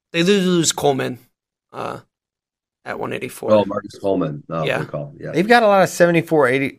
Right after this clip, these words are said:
Speaker 3: uh, type of dudes, so I, I think they'll probably have someone good. Probably not Coleman level, but they should have a guy.
Speaker 2: Yeah.
Speaker 3: Okay, where do we wanna go now? Should we, s-, Cliff Keen, Las Vegas
Speaker 2: Uh,
Speaker 3: happened.
Speaker 2: gotta go
Speaker 3: Col-
Speaker 2: Vegas, but we're, we're not
Speaker 1: We
Speaker 2: gonna
Speaker 1: don't have
Speaker 2: get
Speaker 1: time.
Speaker 2: kicked
Speaker 1: Let's
Speaker 2: out
Speaker 1: push,
Speaker 2: of
Speaker 1: push
Speaker 2: the
Speaker 1: Vegas to tomorrow.
Speaker 3: No, we gotta talk some. Uh,
Speaker 2: Yeah,
Speaker 3: it's
Speaker 2: we
Speaker 3: only
Speaker 2: gotta talk some Vegas.
Speaker 3: nine twenty-five.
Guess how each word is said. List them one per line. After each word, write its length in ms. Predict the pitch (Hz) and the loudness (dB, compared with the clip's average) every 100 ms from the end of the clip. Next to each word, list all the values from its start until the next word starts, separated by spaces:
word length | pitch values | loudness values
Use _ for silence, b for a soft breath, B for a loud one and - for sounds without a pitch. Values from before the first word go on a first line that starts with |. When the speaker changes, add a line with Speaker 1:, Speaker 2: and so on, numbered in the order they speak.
| 101 | -8
Speaker 3:
uh, 120 | 101 | -8
type 320 | - 131 123 | -2 0 0
of 100 | 107 | 0
dudes, 300 | 104 113 98 - | 0 0 0 2
so 100 | 98 | 4
I, 220 | 104 98 101 | 6 4 -2
I 40 | |
think 240 | - 107 - | -6 -6 -4
they'll 160 | 98 | -4
probably 380 | - _ - 131 | -6 _ 0 2
have 120 | 101 | 2
someone 260 | - 95 90 | -2 -6 -4
good. 180 | 90 - | -8 -2
Probably 180 | 117 101 | 0 0
not 160 | 92 | -2
Coleman 400 | - 117 107 98 | -2 -2 -2 -4
level, 280 | 95 92 98 | -4 -4 -4
but 260 | 90 87 - _ | -4 -6 -8 _
they 60 | |
should 160 | 98 98 | -12 -4
have 160 | 95 - | -4 -2
a 40 | |
guy. 400 | 87 92 69 - | -2 0 0 -4
Speaker 2:
Yeah. 80 | 76 - _ _ _ _ _ _ _ _ - - - - _ - | -8 -16 _ _ _ _ _ _ _ _ -18 -18 -18 -20 _ -2
Speaker 3:
Okay, 400 | 107 104 82 90 - | 2 2 2 0 -6
where 140 | 110 | 0
do 80 | 196 | 2
we 80 | 277 | 4
wanna 180 | 247 208 | 4 4
go 100 | 170 | 6
now? 220 | 147 101 | 4 4
Should 180 | - 120 | 0 -8
we, 120 | 117 - | -8 -10
s-, 200 | - - | -18 -18
Cliff 260 | _ 185 | _ -8
Keen, 160 | - 185 | -4 0
Las 220 | 165 147 | 2 2
Vegas 300 | 127 151 - | 2 4 2
Speaker 2:
Uh, 20 | |
Speaker 3:
happened. 240 | 127 120 - | 2 2 4
Speaker 2:
gotta 140 | 202 | 4
go 100 | 214 135 | 6 4
Speaker 3:
Col- 60 | |
Speaker 2:
Vegas, 400 | 120 147 135 113 - | 4 2 2 0 0
but 160 | 123 117 | -2 0
we're, 240 | 127 113 | -2 0
we're 120 | 120 | 0
not 160 | 123 151 | 2 2
Speaker 1:
We 80 | 165 | 2
Speaker 2:
gonna 160 | 175 | 4
Speaker 1:
don't 240 | 190 202 190 | 4 4 4
have 100 | 117 | 4
Speaker 2:
get 80 | - | 4
Speaker 1:
time. 240 | 185 156 | 4 2
Speaker 2:
kicked 140 | 131 - | -2 -2
Speaker 1:
Let's 240 | 104 95 | 0 0
Speaker 2:
out 60 | 92 | 4
Speaker 1:
push, 200 | 147 - | 2 2
Speaker 2:
of 80 | - | -2
Speaker 1:
push 160 | 92 87 | -2 0
Speaker 2:
the 60 | |
Speaker 1:
Vegas 380 | 170 170 160 - | 0 2 0 -4
to 300 | - 160 151 | -6 -4 -4
tomorrow. 580 | 139 - 139 143 143 135 | -6 -8 -2 0 2 4
Speaker 3:
No, 580 | 170 170 170 165 160 147 | 6 6 4 2 2 2
we 120 | 151 | 2
gotta 200 | 156 135 | 2 2
talk 220 | - 104 | 0 -2
some. 560 | - 147 147 139 131 - 120 | 0 2 4 4 0 -6 -2
Uh, 220 | 123 110 | 0 4
Speaker 2:
Yeah, 400 | 120 123 127 127 | 4 6 6 6
Speaker 3:
it's 80 | 123 | 4
Speaker 2:
we 60 | |
Speaker 3:
only 100 | 123 | 4
Speaker 2:
gotta 180 | 123 127 | 4 4
talk 140 | 117 113 | 2 0
some 120 | 165 | -2
Vegas. 80 | 123 | 0
Speaker 3:
nine 60 | 90 | 0
twenty-five. 520 | 151 165 131 123 | 0 0 -2 -6